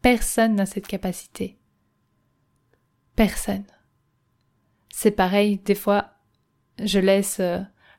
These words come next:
eh ben, l'abondance extérieure décider de comment je me sens à l'intérieur, en sécurité ou pas, si j'ai de l'argent ou pas.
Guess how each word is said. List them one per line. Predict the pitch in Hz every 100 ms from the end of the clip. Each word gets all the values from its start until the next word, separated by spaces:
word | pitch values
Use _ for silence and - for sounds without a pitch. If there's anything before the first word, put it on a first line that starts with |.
| -
eh | 190
ben, | 185 180 180
l'abondance | 196 185 202 202 220 220 -
extérieure | 214 - 202 190 196 226
décider | 202 214 - 196 220
de | 190
comment | 190 202 202
je | 196
me | 190
sens | - 196
à |
l'intérieur, | 185 180 185 202 202
en | 185
sécurité | - 202 202 202 208 -
ou | 202
pas, | 196 208
si | - 185
j'ai | 202
de | 185
l'argent | 180 202 190
ou |
pas. | 185 185